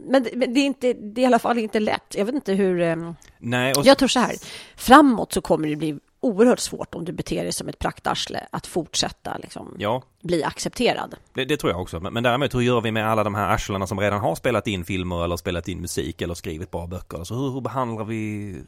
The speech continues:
Speaker 2: dem framöver? Ska vi, ska vi ha någon slags moralpolis som sorterar bort allting och säger att det här är, den här innehåller till nittioåtta procent svin, så att den, den får vi nu helt enkelt plocka bort? Ja, eh, ja, det är svårt. Alltså,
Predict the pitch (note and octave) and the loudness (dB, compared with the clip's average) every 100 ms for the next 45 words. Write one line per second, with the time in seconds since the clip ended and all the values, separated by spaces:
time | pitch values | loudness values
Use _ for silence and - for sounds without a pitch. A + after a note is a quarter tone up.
0 | - - - - A2+ E2+ - A#2+ B2 - | -12 -12 -12 -10 -8 -6 -4 0 0 -2
1 | - - - - B2 B2 D#3+ E3 D#3+ - | -18 -20 -20 -8 -4 -2 -2 -4 -6 -4
2 | A#2+ G#2+ G2 - F#2+ F2 - F2+ G2 A#2+ | -2 2 2 2 -2 -2 -4 -4 -2 -2
3 | F2 G#2 D#3+ - F2 - D2+ - E2 - | -2 0 0 0 -4 -8 -12 -8 -8 -6
4 | - A2+ F2+ F2+ D2+ G2+ G2+ G2 G2 F#2 | -4 -4 -2 -2 -4 -4 -4 -4 -4 -4
5 | F2+ F2 F#2+ F#2+ F#2 G2 F2+ F#2 - E2 | -4 -4 -6 -4 -2 -2 -4 -6 -6 -6
6 | - G2+ F2 F#2 G2 F2 F#2 F#2 F#2+ F2+ | -6 -6 -6 -8 -10 -8 -8 -6 -8 -8
7 | F#2 F2+ F2 F2 E2+ - E2+ G2+ - - | -8 -8 -8 -8 -12 -8 -10 -6 -8 -8
8 | - - _ - _ _ _ _ A2 A2+ | -14 -18 _ -20 _ _ _ _ -6 -4
9 | - F#2 G#2+ - - _ - C3 C#3 D3 | -6 -10 -12 -18 -20 _ -4 -2 -2 -4
10 | A3 G2 A#2+ | -2 0 0